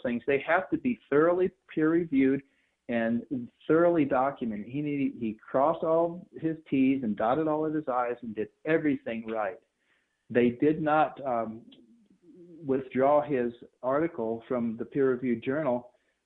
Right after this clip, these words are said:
because of that. They just, they, in fact, they didn't even give him an explanation why he had do-, they had done that. So he got that anonymous complaint, and, you know, just like that, his article was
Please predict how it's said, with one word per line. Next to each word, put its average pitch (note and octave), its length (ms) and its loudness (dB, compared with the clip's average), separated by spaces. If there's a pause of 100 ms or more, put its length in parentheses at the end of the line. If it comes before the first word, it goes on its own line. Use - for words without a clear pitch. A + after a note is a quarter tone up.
because D3 380 2
of C3 140 2
that. D3 360 2
They B2 140 -4
just, B2+ 240 -8 (420)
they, B2+ 140 -2 (120)
in B2 140 -10
fact, C3 180 -2
they C3 80 0
didn't C#3+ 220 0
even C3+ 160 -2
give C#3+ 160 2
him C3+ 100 0
an A#2+ 160 0
explanation A#2+ 680 -4
why A2+ 160 -2
he B2+ 80 -4
had A2+ 160 2
do-, B2+ 140 -2 (100)
they A#2 100 2
had A2 140 -2
done E3+ 240 -2
that. G2 220 -6 (1600)
So B2+ 560 4 (160)
he C3+ 100 -4
got C#3+ 220 -2
that C#3 160 0
anonymous C#3+ 500 -4
complaint, C#3+ 500 -6
and, A#2 400 -8
you A#2+ 120 -2
know, A#2 100 -2
just A#2+ 240 -6
like B2 240 -2
that, B2 340 2
his A2 200 -4 (200)
article A#2+ 440 -6
was A2 200 -4